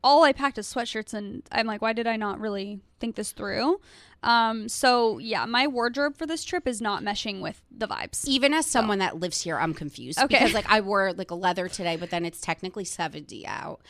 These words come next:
Speaker 2: But
Speaker 1: It's really nice.
Speaker 2: a fall seventy isn't a summer seventy.
Speaker 1: It's true.
Speaker 2: It's different.
Speaker 1: It is.
Speaker 2: So
Speaker 1: It feels really good. Don't get me wrong. Like,
Speaker 2: it's,
Speaker 1: the
Speaker 2: it's
Speaker 1: weather's
Speaker 2: nice.
Speaker 1: beautiful. I
Speaker 2: Yeah.
Speaker 1: just, like, packed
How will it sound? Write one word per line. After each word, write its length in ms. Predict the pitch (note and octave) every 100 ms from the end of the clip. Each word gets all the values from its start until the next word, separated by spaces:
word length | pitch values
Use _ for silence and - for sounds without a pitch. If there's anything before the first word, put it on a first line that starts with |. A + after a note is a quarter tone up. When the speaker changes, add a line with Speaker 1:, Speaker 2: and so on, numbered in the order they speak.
| - - -
Speaker 2:
But 200 | F4 D4
Speaker 1:
It's 120 | C#4
really 220 | G#4+ A4
nice. 320 | B3+ G3 - C#4
Speaker 2:
a 80 | C4
fall 340 | - D4 E4
seventy 460 | - B3 A#3+ A3+ -
isn't 240 | G#3+ A3+
a 60 | F#3+
summer 300 | - A3 F#3+
seventy. 680 | - C#3+ C3 E2 - - - _ C4+
Speaker 1:
It's 220 | C4+ -
true. 180 | C#4 A3+
Speaker 2:
It's 100 | A3 -
different. 580 | D4 - E3 F#2 D2+ -
Speaker 1:
It 120 | C4+ B3+
is. 400 | F#3 - - - _ G#3+
Speaker 2:
So 240 | - C#4+
Speaker 1:
It 140 | D#4+ A#3+
feels 240 | A4 D4+
really 220 | D4+ C4+
good. 100 | G#3+ A3+
Don't 120 | C#4
get 80 | B3+
me 80 |
wrong. 160 | A3 F#3+
Like, 80 | B3
Speaker 2:
it's, 60 | C#4+
Speaker 1:
the 60 |
Speaker 2:
it's 40 | D4
Speaker 1:
weather's 260 | D#4+ C4
Speaker 2:
nice. 120 | F3+ A#3
Speaker 1:
beautiful. 380 | C4 A3 - E3+
I 160 | A3+
Speaker 2:
Yeah. 160 | - D4+
Speaker 1:
just, 200 | - -
like, 300 | B3 A#3 -
packed 320 | - G#3+ -